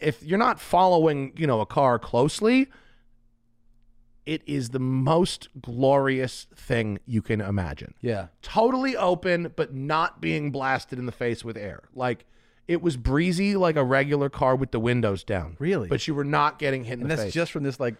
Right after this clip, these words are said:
Speaker 2: little shield coming
Speaker 1: It's
Speaker 2: up
Speaker 1: from
Speaker 2: with
Speaker 1: this thing that pops up, and it's really ugly and weird looking.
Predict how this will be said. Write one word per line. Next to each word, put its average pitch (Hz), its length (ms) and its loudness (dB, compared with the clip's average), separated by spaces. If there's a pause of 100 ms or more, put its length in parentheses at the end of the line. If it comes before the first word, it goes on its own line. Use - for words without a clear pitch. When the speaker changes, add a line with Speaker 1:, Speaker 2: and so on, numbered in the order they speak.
Speaker 2:
little 120 280 -2
shield 131 400 -4
coming 156 220 -2
Speaker 1:
It's 156 100 0
Speaker 2:
up - 60 -6
Speaker 1:
from 175 120 2
Speaker 2:
with 180 80 4
Speaker 1:
this 156 140 0
thing 185 260 2
that 151 180 0
pops 156 460 0
up, 147 240 2
and 131 80 -2
it's 117 140 -6
really 147 260 2
ugly 127 380 0
and 110 100 -4
weird 120 260 0
looking. 90 440 -6